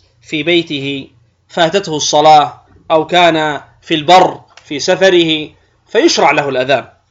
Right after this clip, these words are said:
ولا يجب عليه، لهذا قال: "فإن أذن فحسن ولا بد له من الإقامة". فهو يفرق رحمه الله بين أمرين، الرجل إذا أذن فهذا حسن وجيد،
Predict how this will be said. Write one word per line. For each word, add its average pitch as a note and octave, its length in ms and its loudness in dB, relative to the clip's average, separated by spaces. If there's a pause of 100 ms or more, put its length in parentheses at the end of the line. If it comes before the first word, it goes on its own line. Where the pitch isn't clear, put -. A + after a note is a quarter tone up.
ولا A3+ 280 4
يجب D#3+ 240 0
عليه، C3 400 -4
لهذا F3 320 -2
قال: F#3+ 240 0
"فإن F#3 420 -4 (100)
أذن G3+ 640 0 (340)
فحسن F#3 580 0 (500)
ولا E3 300 2
بد E3 300 -4
له E3 280 -2
من D3+ 120 -4
الإقامة". C#3 540 -4 (340)
فهو F#3 280 2
يفرق F#3 480 0
رحمه D#3+ 420 -4
الله F#3 200 2
بين F3+ 220 0
أمرين، D3 480 -2 (420)
الرجل A3+ 520 2 (460)
إذا G3+ 520 4 (360)
أذن A#3+ 460 0
فهذا C4 400 2
حسن E3+ 360 -4 (140)
وجيد، G3 460 0